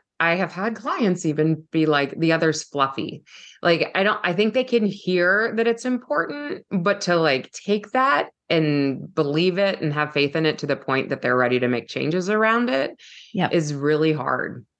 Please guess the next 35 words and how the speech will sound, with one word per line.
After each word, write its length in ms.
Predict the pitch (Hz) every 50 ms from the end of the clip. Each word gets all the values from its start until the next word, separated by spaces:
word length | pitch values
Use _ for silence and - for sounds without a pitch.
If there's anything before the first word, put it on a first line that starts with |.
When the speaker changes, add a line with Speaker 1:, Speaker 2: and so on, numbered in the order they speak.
| _ - _ _ _ -
Speaker 1:
or 100 | 147 143
doesn't 300 | 131 135 - 135 123 127
happen. 520 | 127 117 120 - - 131 - - 113 - - - - - - _ - - -
Speaker 2:
We 220 | 208 214 269 254
have 200 | 226 247 311 320
these 200 | 302 311 277 -
labels 640 | 208 196 196 196 214 220 240 262 269 285 285 277 -
for 180 | - - 233 220
the 180 | - 196 196
type 280 | 190 - - 214 220 226
of 120 | 220 190
eating 360 | 190 - 185 196 202 220 220 -
or 120 | - 190
overeating 460 | 185 190 190 190 190 185 185 208 220
that 140 | 220 214 -
you're 100 | - 196
doing, 400 | 185 196 185 180 196 214 220 220
and 160 | - 185 190
they're 80 | 196 196
not 260 | 202 214 233 247 247 -
always 320 | 196 196 185 185 180 180 180
useful, 500 | 170 170 - - - 175 - - - _ _ -
which 240 | - 185 214 208 220
is 160 | 214 202 208
why 320 | 202 202 202 214 220 214
I 80 | - 196
talk 320 | 185 - - 196 202 -
about 220 | 240 247 247 - 208
hidden 180 | 233 233 233
hungers. 420 | 214 214 220 220 220 220 220 208 -
And 100 | 190 180
it's 160 | 180 - -
why 180 | 190 208 226 233
I 100 | 226 214
developed, 520 | 208 196 196 196 185 180 175 175 -